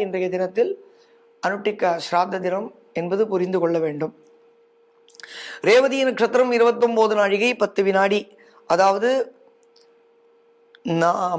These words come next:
மறுநாள் காலை ஐந்தே ம-, ஐந்தே கால் பரியந்தம் வியாபித்திருக்கிறது. சிவா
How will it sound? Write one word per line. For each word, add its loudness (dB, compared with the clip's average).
மறுநாள் 2
காலை 2
ஐந்தே 4
ம-, 4
ஐந்தே 2
கால் 2
பரியந்தம் -4
வியாபித்திருக்கிறது. -2
சிவா 4